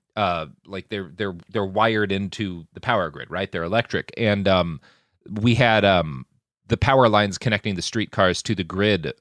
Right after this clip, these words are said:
uh, fraying. Um, and there's, I think, some debate as to whether or not they actually melted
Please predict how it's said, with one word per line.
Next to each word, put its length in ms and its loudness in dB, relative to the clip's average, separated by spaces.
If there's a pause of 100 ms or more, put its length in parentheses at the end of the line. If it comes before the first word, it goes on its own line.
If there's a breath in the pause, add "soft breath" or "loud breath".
uh, 360 0
fraying. 600 4 (220)
Um, 260 -2
and 160 -2
there's, 320 0
I 100 -2
think, 200 -4
some 160 0
debate 420 4
as 180 -4
to 80 -6
whether 220 2
or 60 0
not 200 0
they 120 2
actually 320 0
melted 560 4